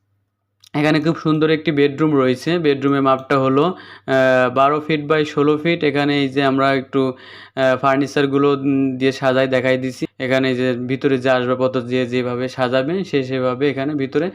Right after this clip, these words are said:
সাজাই রাখলে বেডটা কিন্তু সৌন্দর্য বৃদ্ধি পাবে। তারপর এখানে খুব সুন্দর একটি ভিউ আছে।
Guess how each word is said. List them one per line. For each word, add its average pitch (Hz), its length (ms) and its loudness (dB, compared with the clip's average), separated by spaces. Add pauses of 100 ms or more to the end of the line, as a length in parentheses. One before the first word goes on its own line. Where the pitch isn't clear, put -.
(200)
সাজাই 139 460 0 (320)
রাখলে 143 600 -2
বেডটা 139 560 -2
কিন্তু 160 240 -4
সৌন্দর্য 135 480 0
বৃদ্ধি 117 320 -2
পাবে। 104 280 -2
তারপর 156 400 0
এখানে 151 220 0
খুব 143 140 -4
সুন্দর 147 380 0
একটি 143 240 -2
ভিউ 135 260 2
আছে। 147 360 -2